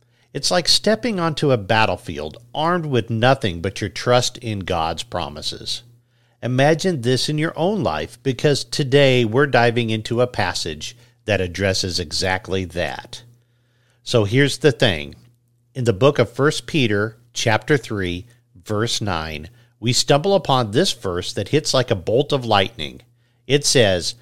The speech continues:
"Not returning evil for evil or insult for insult, but giving a blessing instead, for you were called for the very purpose that you would inherit a blessing." Let that sink in for a moment.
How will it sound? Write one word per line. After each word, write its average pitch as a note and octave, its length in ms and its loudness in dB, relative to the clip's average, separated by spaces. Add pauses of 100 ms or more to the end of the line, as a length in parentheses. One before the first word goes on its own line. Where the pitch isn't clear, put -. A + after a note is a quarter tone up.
(220)
"Not B2 380 2
returning D3+ 680 0
evil C#3+ 420 2
for E3+ 300 -2
evil F#2+ 640 -2 (200)
or A#2 160 2
insult C#3 640 2
for D#3 120 0
insult, G2 800 -4 (360)
but G2+ 260 0
giving B2 380 2
a D#3+ 60 4
blessing A#2+ 540 4
instead, F#2 760 -2 (320)
for B2 160 4
you A2 240 2
were F3+ 140 4
called A2 400 4
for - 100 -6
the G2+ 140 -2
very A2 360 2
purpose F#2 600 -4
that G#2 160 -4
you F#2+ 220 -2
would A2 180 2
inherit F#2 640 -2
a F#2+ 140 -6
blessing." D#2+ 760 -8 (760)
Let D#3 240 -2
that F3 220 2
sink C#3 340 0
in G2 160 0
for E2+ 240 -6
a D#2 40 -8
moment. D2+ 560 -10